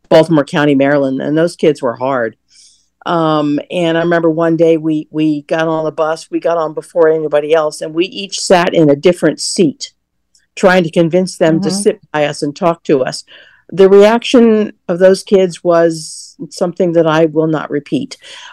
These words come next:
Speaker 1: Um, it was not good. Anyway, but
Speaker 2: Mm-hmm.
Speaker 1: I had a good experience. And when I went off to college, I don't remember it being a culture shock. I went to a small, it was a small college then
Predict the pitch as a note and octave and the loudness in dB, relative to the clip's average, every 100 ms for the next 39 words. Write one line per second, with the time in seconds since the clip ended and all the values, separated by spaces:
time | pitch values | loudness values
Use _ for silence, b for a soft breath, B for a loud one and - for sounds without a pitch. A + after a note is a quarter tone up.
0 | B E3+ D#3+ C#3+ C#3 - F3 E3+ D#3+ E3+ | B 2 4 2 0 0 2 2 0 0
1 | D#3 D3+ C#3 A#2 _ B B B _ G3+ | -2 -2 -4 -4 _ B B B _ -2
2 | G#3+ F#3+ D3+ E3+ _ G#3 F#3+ E3 _ _ | 0 0 -4 -8 _ -2 -2 -2 _ _
3 | _ - F#3 F3 _ _ _ _ C#3 F#3+ | _ -20 -20 -20 _ _ _ _ -12 -10
4 | G#3 A3 F#3 D#3 G3+ G3+ - - F3+ _ | -6 -4 -2 2 2 0 -8 -10 -10 _
5 | _ _ _ _ _ - E3 E3 D#3+ D#3+ | _ _ _ _ _ -8 -4 -2 -2 -2
6 | D#3 - _ _ _ _ _ _ G#3 C4 | -4 -8 _ _ _ _ _ _ 2 2
7 | E4 E4 F4+ F4 C#4+ - D4 D4+ C#4+ G3+ | 2 0 -2 -4 -8 -6 -2 0 2 2
8 | G3+ D#4 E4 G#3 A3 G#3+ G#3+ G#3 D#3+ F3+ | 2 0 -2 -4 -2 -2 -2 -6 -4 -4
9 | F3 D#3 - E3+ F3 - G#3+ - C3+ - | -2 -4 -4 -4 -2 -4 -6 -4 -6 -6
10 | - _ _ _ _ G3 G3 G3 G3 F#3+ | -10 _ _ _ _ 2 2 2 2 0
11 | - F3+ E3+ - D#3+ D3 C#3+ D3 - D3 | 0 -2 0 -2 -4 -4 -6 -6 -4 -4
12 | - C3+ C#3 C3+ - C3 | 0 0 0 0 -2 -2